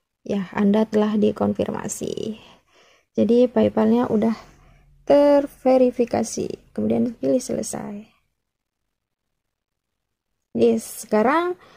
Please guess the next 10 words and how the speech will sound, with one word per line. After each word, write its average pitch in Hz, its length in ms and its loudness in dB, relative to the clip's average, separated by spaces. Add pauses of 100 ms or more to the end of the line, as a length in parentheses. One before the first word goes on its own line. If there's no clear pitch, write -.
(680)
udah 233 320 6
bisa 277 640 2 (240)
nerima 233 640 4
pembayaran 220 800 2 (240)
tak 240 240 2
terbatas 208 560 4
gitu - 240 -2
ya. - 80 -12 (160)
Pembayaran 208 560 2
atau, 208 480 0